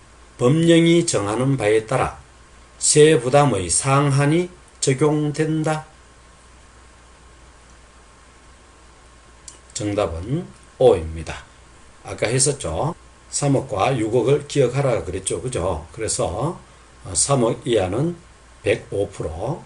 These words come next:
작년 기준으로, 그죠? 그 다음에 삼억에서 육억 사이는 백십 프로, 그 다음에 육억 초과는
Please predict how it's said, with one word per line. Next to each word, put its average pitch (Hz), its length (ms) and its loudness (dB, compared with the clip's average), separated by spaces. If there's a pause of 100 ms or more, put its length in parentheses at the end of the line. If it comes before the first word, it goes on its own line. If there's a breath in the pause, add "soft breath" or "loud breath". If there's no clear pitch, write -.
작년 98 420 -6 (180)
기준으로, 90 440 -10
그죠? 120 520 -4 (480 loud breath)
그 98 80 -12
다음에 117 420 -4 (520)
삼억에서 117 560 0
육억 113 300 -4
사이는 110 800 -2 (520)
백십 - 420 -6
프로, 104 500 -4 (480)
그 85 60 -18
다음에 98 440 -4 (440)
육억 113 300 2 (180)
초과는 104 800 -2